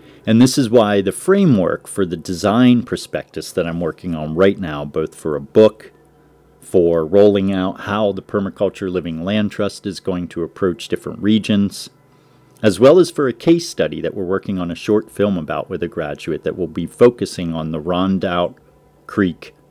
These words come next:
watershed, where the Center for Bioregional Living resides in a sub-watershed of the Rondout, which is the drainage basin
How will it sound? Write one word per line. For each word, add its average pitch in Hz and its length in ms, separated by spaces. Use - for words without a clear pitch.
watershed, 85 680
where 80 440
the 92 80
Center 92 340
for 92 140
Bioregional 87 760
Living 87 420
resides 87 880
in 85 140
a 85 60
sub-watershed 90 1600
of 76 140
the 92 80
Rondout, 78 480
which 95 260
is 80 340
the 87 140
drainage 85 540
basin 85 520